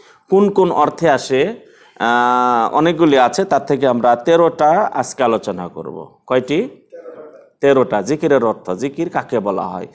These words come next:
কোরআন এবং হাদিসে জিকির কাকে বলা হয়েছে এবং কি অর্থে জিকির ব্যবহার করা হয়েছে। আমাদের সমাজে,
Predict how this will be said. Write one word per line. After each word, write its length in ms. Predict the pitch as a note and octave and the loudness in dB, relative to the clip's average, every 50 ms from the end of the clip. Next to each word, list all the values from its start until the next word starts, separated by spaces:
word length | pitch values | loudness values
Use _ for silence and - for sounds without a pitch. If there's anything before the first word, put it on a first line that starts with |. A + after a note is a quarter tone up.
| _ - - - _ _ - | _ -20 -20 -20 _ _ -2
কোরআন 240 | C3+ C#3+ D3+ D#3 D3 | 0 0 2 2 0
এবং 220 | C3+ C#3 C#3+ C3+ | 0 -2 -2 -2
হাদিসে 440 | C3 C3 C3 C3+ D3 - C3 A#2 G#2+ | -2 -4 -4 -4 -4 -2 -2 -2 -2
জিকির 640 | G#2 C3+ C3+ - C#3 C#3 D3+ F#3 - - - - _ _ _ _ _ _ _ _ _ _ _ _ - | -2 -6 -6 -4 -4 -2 -2 -2 -4 -6 -10 -20 _ _ _ _ _ _ _ _ _ _ _ _ -2
কাকে 300 | E3+ E3+ F3 F3+ F3 D#3 | -2 0 2 2 2 4
বলা 240 | C#3+ C3+ C3 A#2+ | 4 4 4 4
হয়েছে 640 | G#2 G#2+ G#2 G2 F#2 - - - F#2 E2+ E2 E2 - _ _ _ _ | 2 2 2 2 0 -2 -6 -10 -10 -10 -10 -12 -16 _ _ _ _
এবং 320 | - A#2 A#2+ B2+ C3 B2+ A#2 - | -2 0 2 2 2 0 0 0
কি 200 | D#3 F3+ F#3+ - | 0 2 2 4
অর্থে 380 | - D#3+ D#3 C#3 - - D3+ | 2 2 0 0 -2 -2 -2
জিকির 380 | C#3+ B2 C3+ B2 - D3+ E3 D3 | -2 0 -2 -2 -2 -2 -2 0
ব্যবহার 440 | A#2 A#2 A2 A2 A#2 A#2 C3 C#3 C3 | 0 -2 0 0 0 0 0 -2 -2
করা 360 | - A2+ A2+ B2 D3 F3 E3+ | -2 -2 -2 -2 -2 -2 -4
হয়েছে। 480 | A#2+ A2 G#2 G2+ G2+ - - G#2 A2+ - | -2 -2 -2 -2 -4 -6 -8 -8 -8 -6
আমাদের 320 | - F3+ F3+ F#3 F#3 F#3+ | -6 -6 -4 -4 -4 -6
সমাজে, 640 | F3 E3 - F3+ D#3+ D3+ D3 C#3 A#2 A#2+ A#2+ E3 | -6 -6 -4 -4 -2 0 -2 -2 0 0 0 0